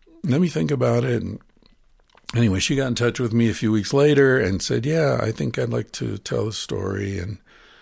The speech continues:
you know, I'm not ashamed. I didn't do anything wrong." And I said, "Yeah,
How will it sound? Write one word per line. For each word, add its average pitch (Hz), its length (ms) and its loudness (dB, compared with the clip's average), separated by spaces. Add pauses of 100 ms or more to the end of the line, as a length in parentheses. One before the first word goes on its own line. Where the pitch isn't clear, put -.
(260)
you - 160 -2
know, 113 200 0
I'm 95 140 -2
not 117 180 0
ashamed. 107 540 -2
I 98 160 -4
didn't 110 160 -2
do 101 160 -4
anything 95 340 -6
wrong." 117 540 -2
And 95 300 -12 (180)
I 135 160 -14 (340)
said, 135 380 -12
"Yeah, 135 320 -8